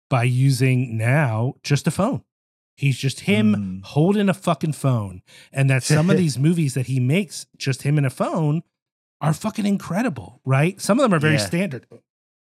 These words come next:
Speaker 1: <laughs> Thank you. Uh, some of them are very standard. They accomplish just Hollywood normality, and some of them do something
Speaker 2: Are
Speaker 1: you wouldn't
Speaker 2: achievements.
Speaker 1: expect. Yeah,
Speaker 2: Yeah.
Speaker 1: yeah, yeah. And I think that that is partly why he's such an interesting filmmaker,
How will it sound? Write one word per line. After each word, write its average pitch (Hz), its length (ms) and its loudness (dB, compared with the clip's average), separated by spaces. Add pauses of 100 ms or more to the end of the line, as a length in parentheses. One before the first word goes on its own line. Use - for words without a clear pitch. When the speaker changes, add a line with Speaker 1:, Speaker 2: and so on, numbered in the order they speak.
(100)
Speaker 1:
<laughs> - 0 -
Thank 135 640 -20
you. - 80 -20 (540)
Uh, 143 200 -2
some 180 200 -4
of 240 60 0
them 208 100 4
are 165 40 4
very 151 200 4
standard. 160 440 0
They 127 100 0
accomplish 147 460 -2
just - 180 -4
Hollywood 143 500 0
normality, 123 640 -2 (340)
and 127 240 2
some 180 220 0
of 262 80 0
them 135 400 2 (520)
do 160 240 2
something 165 360 0
Speaker 2:
Are 143 80 2
Speaker 1:
you 131 260 4
wouldn't 131 220 4
Speaker 2:
achievements. - 220 -2
Speaker 1:
expect. - 360 -8
Yeah, 214 220 2
Speaker 2:
Yeah. 202 80 0
Speaker 1:
yeah, 202 40 2 (100)
yeah. - 120 -12
And 147 100 0
I 156 80 2
think 180 240 -4
that 147 200 0
that 147 240 2
is 135 200 -4 (400)
partly 165 320 -2
why 143 220 0
he's 147 200 -6
such 147 200 -4
an 139 80 -6
interesting 131 420 -6
filmmaker, 143 640 0